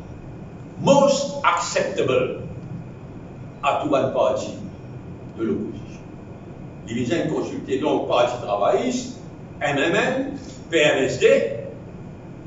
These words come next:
et il arrive à la conclusion qu'il est arrivé, il nomme Xavier Duval, leader de l'opposition. On félicite lui, parce qu'on arrive presque tous les jours, en fait, tous les jours.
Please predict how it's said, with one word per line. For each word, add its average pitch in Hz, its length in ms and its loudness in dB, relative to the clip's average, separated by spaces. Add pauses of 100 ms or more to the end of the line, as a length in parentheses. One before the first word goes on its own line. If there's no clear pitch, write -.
(680)
et 156 320 2 (100)
il 151 160 2
arrive - 600 2 (360)
à 135 80 4
la 113 100 6
conclusion 110 600 -2
qu'il 104 260 -2
est 101 40 0
arrivé, 92 640 0
il 110 260 -2
nomme 143 480 0 (1700)
Xavier 131 300 2
Duval, 123 600 4 (460)
leader 110 260 2
de 98 160 2
l'opposition. - 540 -6 (200)
On - 40 -12
félicite 175 500 0
lui, 285 260 -2 (480)
parce - 140 -6
qu'on 113 60 0
arrive - 300 2
presque - 380 -4
tous - 100 -2
les 117 180 2
jours, - 280 4
en 120 120 -2
fait, - 80 -6
tous - 240 -10
les 107 60 -6
jours. - 120 -8